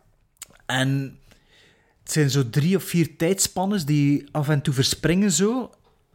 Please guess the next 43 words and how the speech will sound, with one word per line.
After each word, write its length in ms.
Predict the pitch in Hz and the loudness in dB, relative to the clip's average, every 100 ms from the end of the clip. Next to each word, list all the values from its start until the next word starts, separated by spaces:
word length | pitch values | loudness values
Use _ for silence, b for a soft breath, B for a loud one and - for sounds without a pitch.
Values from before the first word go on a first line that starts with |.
| _ | _
Ehm, 520 | - 131 135 135 135 135 B B B B B | -8 -2 0 0 0 -2 B B B B B
maar 300 | - 139 165 - _ | -6 -4 -4 -8 _
wat 300 | - 156 170 | 0 2 4
ik 200 | 170 - | 2 0
met 200 | 165 147 | 0 0
de 120 | 147 127 | 2 0
goede 640 | 104 185 226 202 - - | 2 0 2 0 -2 -8
Scorsese-films 960 | - - 156 139 175 180 160 - 185 175 | -8 -2 0 0 2 2 0 0 -2 -2
heb, 240 | 185 202 | -4 -4
dus 180 | 127 - | -4 -2
niet 140 | 131 131 | 0 0
met 160 | 107 | -2
S-, 280 | - - - | -2 -6 -6
Silence 580 | - - 110 139 165 139 | -6 -2 0 0 -2 -4
bijvoorbeeld, 400 | 127 135 160 147 | -2 0 0 0
maar 120 | 120 | -2
wel 320 | 110 123 117 B B | 0 2 0 B B
met 140 | - 117 | -6 -4
The 120 | 110 | -2
Wolf 220 | 117 117 | 0 0
of 140 | 107 90 | -2 -2
Wall 180 | 101 | -2
Street, 300 | 117 - 143 | -2 -2 -2
en 140 | 123 113 | 0 0
wat 120 | 107 | 0
ik 80 | - | 0
ook 140 | 123 | 0
heb 140 | 123 113 | 2 2
met, 260 | 107 92 | 2 0
eh, 160 | 95 92 85 B B B | 0 -2 -4 B B B
ja, 100 | 78 | -8
met 180 | 80 80 | -4 -2
Goodfellas, 600 | - 135 - 123 123 113 | 2 0 2 0 0 0
met, 240 | 107 98 | 0 0
eh, 280 | 104 98 98 95 - | 0 0 0 -4 -8
met 180 | - 98 | -8 -8
Casino, 480 | - 101 - 131 131 | -4 -4 0 0 0
is 180 | 117 113 | -2 -4
dat 160 | 120 | -4
dat 140 | 123 98 | -4 -2
af 140 | 139 | 0
en 160 | 156 135 | 0 0
toe, 260 | 160 156 | 0 0